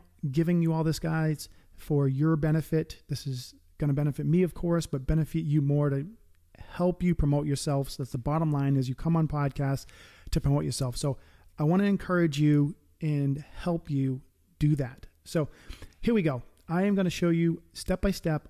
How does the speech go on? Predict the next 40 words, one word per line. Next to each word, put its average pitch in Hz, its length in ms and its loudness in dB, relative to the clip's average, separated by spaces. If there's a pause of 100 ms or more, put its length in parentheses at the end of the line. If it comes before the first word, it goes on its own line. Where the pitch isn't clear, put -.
on 143 420 -2
some 165 200 -2
of 151 40 0
the 143 60 -2
features 143 580 0
that 139 140 -2
have 139 140 -6
been 143 160 -4
added 156 420 -2
so - 80 -10
that 139 80 -2
you 147 120 0
can 143 120 -4
start 151 280 -4
using 151 440 2
them. 123 220 -4
And 143 100 -2
if 139 100 -6
you 151 60 0
don't 170 340 0
use 190 240 4
them, 143 240 2 (920)
uh, 147 240 -2
they 147 120 2
will 165 100 4
be 156 100 2
taken 165 380 0
away 147 160 0
from 135 180 -4
you. 123 160 -6
So - 160 -6
if 131 100 -4
I 156 100 0
see 170 280 -2
people 160 280 0
have 139 120 -4
not 151 300 -2
put 160 200 0
stuff - 280 -4
in, 170 280 2